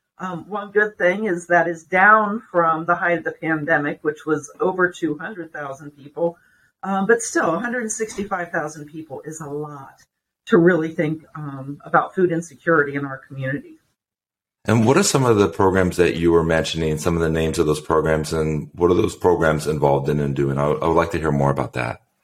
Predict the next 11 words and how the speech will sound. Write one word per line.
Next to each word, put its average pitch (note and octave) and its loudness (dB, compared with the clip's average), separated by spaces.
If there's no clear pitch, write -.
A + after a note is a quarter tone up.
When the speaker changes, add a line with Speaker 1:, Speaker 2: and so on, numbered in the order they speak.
Speaker 1:
Sure. F4 -8
So - -16
some A4+ 0
of E4+ -14
our F#3+ -14
children's B3 -10
hunger A#3+ -12
programs C4 -14
are F3 -16
Backpack F#3+ -10
Buddies, A3 -2